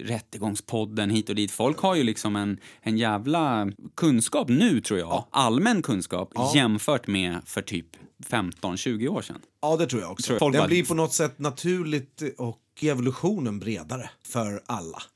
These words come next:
Speaker 1: Precis.
Speaker 2: Jag var i El Salvador f-, för, inte fan vet jag, femton år sedan eller någonting.
Speaker 1: Mm.
Speaker 2: Då var vi tvungna att åka till ett internetcafé med en buss skitlångt <laughs> i, längs ett stup och skit för att sitta på internetcafén och surfa på ett modem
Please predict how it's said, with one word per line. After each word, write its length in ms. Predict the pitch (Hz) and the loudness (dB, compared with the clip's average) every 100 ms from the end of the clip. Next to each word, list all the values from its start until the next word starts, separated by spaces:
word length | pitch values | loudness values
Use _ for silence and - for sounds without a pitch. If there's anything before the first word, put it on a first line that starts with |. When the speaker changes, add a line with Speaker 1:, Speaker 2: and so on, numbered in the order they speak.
| _ | _
Speaker 1:
Precis. 420 | 107 92 - - - - | -12 -10 -10 -10 -14 0
Speaker 2:
Jag 160 | 151 | 2
var 100 | 180 | 2
i 40 | 185 | 2
El 80 | 156 | 0
Salvador 440 | 151 131 123 147 | 0 -2 0 0
f-, 140 | 135 - | -2 -6
för, 380 | - 123 107 95 | -8 -6 -4 -6
inte 160 | 127 123 | -8 -10
fan 140 | 131 | -8
vet 120 | 107 117 | -6 -8
jag, 140 | 80 | -10
femton 420 | - 135 95 120 | -8 -8 -6 -8
år 100 | 120 | -6
sedan 160 | 127 95 | -8 -12
eller 80 | 82 | -14
någonting. 340 | 78 85 - - - | -16 -18 -20 -18 -14
Speaker 1:
Mm. 140 | 90 101 _ _ | -14 -14 _ _
Speaker 2:
Då 120 | - | -4
var 80 | 151 | -2
vi 140 | 139 131 | 0 -2
tvungna 320 | 156 135 120 | 0 -2 -2
att 60 | |
åka 320 | 151 127 - 135 | -2 -4 -4 -8
till 240 | 127 117 | -6 -6
ett 100 | 110 | -6
internetcafé 800 | 143 117 117 107 - 104 143 151 | -6 -6 -8 -10 -12 -10 -6 -4
med 120 | 127 | -4
en 100 | 107 | -4
buss 280 | 117 147 - | -4 -4 -8
skitlångt 800 | - 127 113 113 123 165 127 - | -6 -6 -4 -4 -4 -4 -8 -2
<laughs> 40 | |
i, 380 | 151 208 160 147 127 131 | 0 0 -4 -8 -12 -8
längs 260 | 143 139 120 | -2 -2 -2
ett 120 | 123 | -4
stup 380 | - - 151 151 | -4 0 -2 -2
och 100 | 139 | -2
skit 260 | 131 135 - - - - | 0 -2 -6 -20 -20 -8
för 80 | - | 0
att 140 | 131 127 | 0 0
sitta 280 | 135 127 | -4 -2
på 220 | 135 147 143 | -6 -2 -2
internetcafén 680 | 117 113 104 104 107 107 - | -2 -4 -6 -8 -6 -6 -8
och 120 | 110 | -6
surfa 340 | 147 120 - | -2 -2 -4
på 140 | 104 107 | -8 -8
ett 100 | - | -6
modem 480 | 113 143 143 139 | -4 -4 -4 -10